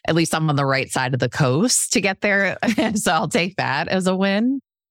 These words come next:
But those are the two that I'm most interested in. I don't think I'll go to RubyConf this year. I have been to San Diego. It is beautiful.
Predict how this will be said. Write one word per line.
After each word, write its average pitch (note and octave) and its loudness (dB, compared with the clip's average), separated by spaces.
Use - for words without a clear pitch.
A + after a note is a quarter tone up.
But E3 2
those F#3 2
are - 0
the F3+ 0
two D3+ 0
that C#3+ 0
I'm C3+ 0
most C3+ 0
interested D3 0
in. F3 0
I C#3+ -2
don't D3 -6
think C3+ -2
I'll C3 0
go C3 0
to C3 0
RubyConf B2+ 0
this B2+ -2
year. C3+ 2
I C#3 -2
have B2+ -2
been B2+ 2
to A#2+ 2
San A#2 -2
Diego. A#2 0
It B2 0
is C3 -2
beautiful. A#2 0